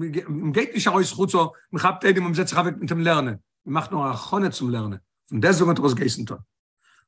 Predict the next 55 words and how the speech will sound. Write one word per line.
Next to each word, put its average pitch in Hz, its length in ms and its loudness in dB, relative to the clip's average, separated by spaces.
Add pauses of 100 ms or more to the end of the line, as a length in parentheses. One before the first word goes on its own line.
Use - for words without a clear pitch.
(120)
און, 113 280 0
און 123 180 2
א 120 80 2
געוויסן 175 480 4
טייל 185 360 4
פון 139 160 -4
זייער 160 220 4
זמן, 185 380 4
אויף 165 120 -8
דער 151 80 -4
פרצה 180 280 -4
התורה 170 200 -2
והיהדות, 135 160 -4
גוט 131 100 -8
אזוי. - 100 -20 (220)
און 139 80 -2
די 143 120 2
שקות 233 460 2
איז 180 140 -6
צייטנווייז 202 560 2
אין 202 80 -4
דער 185 160 0
אויפן, 208 420 2 (240)
אז 113 120 -8
א - 40 -2
חלק 226 400 2
גוט 214 160 2
פון 180 200 -4
דעם 170 140 -2
זמן, 190 220 2
דער 190 140 2
פרצה, 190 480 0 (360)
גייט 196 200 4
ער 190 60 2
אוועק, 196 240 -2 (240)
נישט 262 240 -2
אויף 269 120 -4
מער 208 180 2
צום 196 220 0
לערנען 196 300 2
מיט 185 120 -4
דעם 180 100 -14
צווייטן. 156 460 -4 (140)
ער - 80 -4
זעצט 233 140 2
זיך - 100 -6
נישט 220 140 4
אוועק 202 200 0
לערנען 160 260 0
מיט 123 140 -6
דעם. 113 140 -6 (420)
נאר 151 100 0
אויף 135 160 4
צורכי 185 500 4
ציבור. 131 540 -2